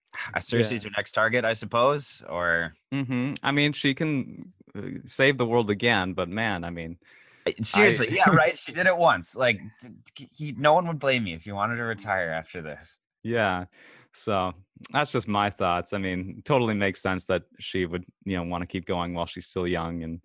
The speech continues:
Speaker 2: keep, keep up with the heroism, but
Speaker 1: And I,
Speaker 2: I
Speaker 1: yeah, and they can do that
Speaker 2: Yeah.
Speaker 1: from the cozy, comfy castle of Sto-,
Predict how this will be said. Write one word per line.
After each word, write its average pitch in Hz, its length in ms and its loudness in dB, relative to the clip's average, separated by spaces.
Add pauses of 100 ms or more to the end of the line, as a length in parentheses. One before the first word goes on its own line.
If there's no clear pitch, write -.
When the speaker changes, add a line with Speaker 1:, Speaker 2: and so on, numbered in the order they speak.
(560)
Speaker 2:
keep, 95 260 -6 (120)
keep - 220 -4
up 98 140 0
with 98 120 -2
the 101 80 2
heroism, 101 760 4 (180)
but 87 240 -2
Speaker 1:
And 359 80 0
I, 381 120 2
Speaker 2:
I - 80 -4 (120)
Speaker 1:
yeah, 403 100 0 (180)
and 196 140 4
they 311 100 0
can 330 180 -10
do 113 200 -4
that 120 280 4 (120)
Speaker 2:
Yeah. - 60 -20
Speaker 1:
from 131 460 2 (100)
the 127 220 -2
cozy, 120 420 -2
comfy 113 320 -2
castle 104 440 -4
of 104 80 -6
Sto-, 95 420 0